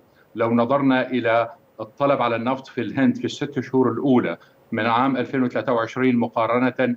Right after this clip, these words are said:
بالست شهور الأولى من عام ألفين وأربعة وعشرين، نجد أن هناك زيادة على الإطلاق. آه، فواضح أن هناك إشكالات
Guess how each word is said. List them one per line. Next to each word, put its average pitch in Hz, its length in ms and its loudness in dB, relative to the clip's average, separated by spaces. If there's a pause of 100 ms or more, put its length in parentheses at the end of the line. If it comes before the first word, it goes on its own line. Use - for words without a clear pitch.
(260)
بالست 131 380 -6
شهور 123 300 0
الأولى 120 400 2
من 104 100 -4
عام 123 240 2
ألفين 120 220 -6
وأربعة 120 280 0
وعشرين، 139 400 -4 (240)
نجد 131 280 2
أن 127 160 4 (380)
هناك 123 400 0
زيادة 117 480 0
على 117 240 2
الإطلاق. - 460 -6 (540)
آه، 113 240 2
فواضح 139 500 0
أن 131 120 2
هناك 123 400 0
إشكالات 123 580 -2